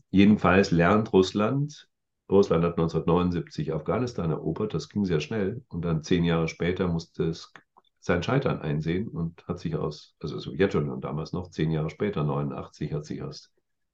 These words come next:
Afghanistan zurückgezogen. Der Westen hat zwanzig Jahre gebraucht in Afghanistan. Äh, also das, der Aggressor muss gewissermaßen wissen, es wird extrem teuer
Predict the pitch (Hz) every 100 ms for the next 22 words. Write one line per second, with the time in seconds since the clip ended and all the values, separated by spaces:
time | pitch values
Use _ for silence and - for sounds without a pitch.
0 | _ - 92 98 92 87 78 82 110 -
1 | - 90 87 82 92 95 - 76 - 113
2 | - 78 78 76 - - 78 - 80 -
3 | 85 85 - - - - - - _ _
4 | _ _ - 87 82 82 - 90 87 87
5 | - _ _ _ - 92 - - - -
6 | - 151 - 127 160 - 139 110 139 -
7 | 107 117 117 107 98 98 90 123 - 87
8 | - - _ _ _ - 92 98 107 107
9 | 92 - - 117 139 156 101 101 117 135
10 | -